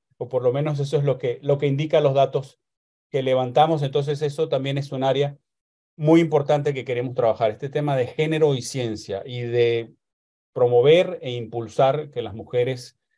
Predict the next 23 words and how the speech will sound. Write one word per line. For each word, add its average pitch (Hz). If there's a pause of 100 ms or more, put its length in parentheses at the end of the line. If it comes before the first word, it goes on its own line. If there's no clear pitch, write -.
(340)
que 127
entran 143
o 135
que, 120
que 123
ya 131
están 139
en 135
la 120
academia 127
o 113
que 110
tienen 127
carrera 113
académica 120
puedan 131 (300)
tener 113 (220)
acceso, 139 (160)
lugar, 123
oportunidad 120
en 123
esos 127
espacios 143